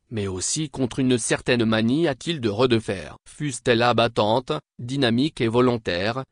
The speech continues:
les A femmes de Ngoni doivent le comprendre, leur S A Nour et Bel S A Nour n'a aucune responsabilité a-t-il de droit d'auteur dans la restauration des institutions.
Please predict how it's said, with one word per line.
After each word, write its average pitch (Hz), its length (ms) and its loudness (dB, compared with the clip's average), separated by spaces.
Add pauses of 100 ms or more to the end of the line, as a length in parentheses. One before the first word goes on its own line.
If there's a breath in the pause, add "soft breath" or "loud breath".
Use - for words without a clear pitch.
(120)
les 123 280 0
A 98 140 -2
femmes 156 260 0
de 147 80 0
Ngoni 120 360 2
doivent 113 280 2
le 113 120 0
comprendre, 127 720 -2 (200)
leur 135 260 4
S 156 160 2
A 107 160 2
Nour 123 440 4
et 123 80 4
Bel 123 220 4
S 127 180 4
A 113 160 2
Nour 117 540 2
n'a 123 160 4
aucune 151 400 2
responsabilité 127 1000 0
a-t-il 143 360 0
de 127 100 4
droit 110 280 0
d'auteur 147 400 2
dans 123 140 2
la 104 140 0
restauration 123 720 0
des 123 240 0
institutions. 117 720 -6